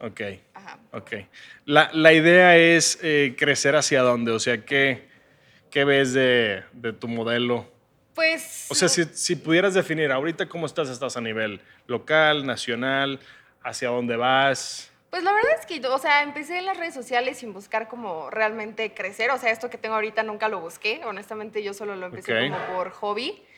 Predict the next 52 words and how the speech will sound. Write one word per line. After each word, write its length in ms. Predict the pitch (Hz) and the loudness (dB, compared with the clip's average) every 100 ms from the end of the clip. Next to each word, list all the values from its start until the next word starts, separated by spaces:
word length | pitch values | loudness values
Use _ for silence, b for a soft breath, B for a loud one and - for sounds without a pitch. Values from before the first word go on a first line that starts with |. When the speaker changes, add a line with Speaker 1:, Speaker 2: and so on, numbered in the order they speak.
| b | b
Speaker 2:
y 80 | - | -8
de 80 | 202 | -4
ahí, 120 | 190 | -2
Speaker 1:
Ok. 40 | 123 | -2
Speaker 2:
bueno, 260 | 202 190 170 | -4 -8 -12
vi 200 | 185 196 | -12 -8
una 120 | 208 | -8
oportunidad 600 | 190 185 185 180 180 175 | -8 -12 -12 -8 -8 -8
como 180 | 202 185 | -10 -10
de 80 | |
generar 320 | 175 185 175 180 | -10 -8 -8 -8
ingresos 380 | 185 180 196 | -8 -12 -12
con 160 | 196 190 | -14 -12
lo 140 | 175 | -10
que 80 | 170 | -6
hago 180 | 170 185 | -6 -6
y 60 | 196 | -8
está 200 | - 175 | -12 -14
muy 180 | 180 | -14
cool, 220 | 185 294 339 b b b _ _ | -10 -8 -8 b b b _ _
pero 400 | 262 247 233 226 | 4 6 4 6
Speaker 1:
Que 120 | 226 | 8
eso 260 | 180 220 185 | 8 8 8
yo 100 | 170 | 8
creo 160 | 170 | 6
que 100 | 156 | 4
todos 240 | 147 147 151 | 2 4 4
los 140 | 160 | 4
emprendedores 920 | 151 135 127 120 120 123 127 123 - - | 0 0 0 2 2 4 2 0 -6 -6
es 280 | 127 113 | -4 -2
algo 280 | 131 131 127 | 0 0 -2
que 280 | - 113 107 | -2 0 0
deberíamos 760 | 117 123 120 120 123 120 131 123 | 0 0 2 2 2 0 -2 -2
de 100 | 117 | -4
decirles, 380 | 101 127 110 | -2 -2 -2
¿no? 180 | 110 135 | -2 -2
O 40 | 120 | -2
sea, 180 | 120 | -4
si 140 | 104 117 | -6 -8
te 160 | 110 | -4
dedicas 400 | 117 117 123 139 | -2 -2 -4 -4
a 40 | 131 | -2
algo 140 | 131 | -4
que 100 | 123 | -6
te 80 | 120 | -8
apasiona, 640 | 110 110 - 120 110 117 135 | -8 -8 -4 -4 -2 -6 -6
Speaker 2:
Sí, 320 | 233 220 202 b b b _ | -6 -6 -8 b b b _
Speaker 1:
es 80 | 165 | -6
Speaker 2:
sí. 60 | 151 | -2
Speaker 1:
muchísimo 360 | - 160 147 | -2 0 0
más 180 | 147 139 | 0 -2
fácil. 320 | 143 127 117 | -2 -4 -6